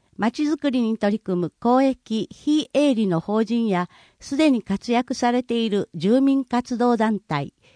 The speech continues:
以下、まちづくり活動団体から、専門性、柔軟性などを生かした、個人の利益や仲間だけの共益を超えた、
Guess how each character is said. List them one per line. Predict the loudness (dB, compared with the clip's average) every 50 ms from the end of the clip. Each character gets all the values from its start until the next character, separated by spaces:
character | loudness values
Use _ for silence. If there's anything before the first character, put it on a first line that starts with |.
| _ _ _ _ _ _ -8
以 | -8 -4
下、 | 0 2 2 2 0 _ -4
ま | -2 -2 0
ち | 0 -2
づ | -2 -2 -2 -2
く | -2 -4
り | -4 -4 -4
活 | -2 -4 -4 -2 -2 0
動 | 0 0 2
団 | 2 0 0 0 -2
体 | -4 -4 -4 -4
か | _ -4 -2 0
ら、 | 0 -2 -2 -6 _ _ _ _ _ _ _
専 | -6 0 2 4 4 4 4
門 | 4 2 2 0
性、 | 0 0 2 2 2 2 0 _ _ -8
柔 | -4 0 2 2 4
軟 | 4 4 4 4 2
性 | 2 2 2 2 2
な | 2 2 2
ど | 2 2 2
を | 2 0
生 | 0 -2
か | -2 -4 -4
し | -4 -6 -8
た、 | -8 -8 -8 -8 -10 -18 _ _ _ _ _ _
個 | 2 2 4
人 | 4 4 4 4 2
の | 2 0
利 | 0 0 0
益 | 0 -2 -2 _ -4 -2
や | -2 -2 -4 _ _ -2
仲 | -2 -2 0 2 2
間 | 2 2 2 2
だ | 0 -2
け | -2 0 0
の | 0 0 0
共 | 0 0 2 2
益 | 2 0 0 -2 -2 -2 -2
を | -2 -2
超 | -4 -4 -4
え | -4
た、 | -2 -2 -2 -2 -2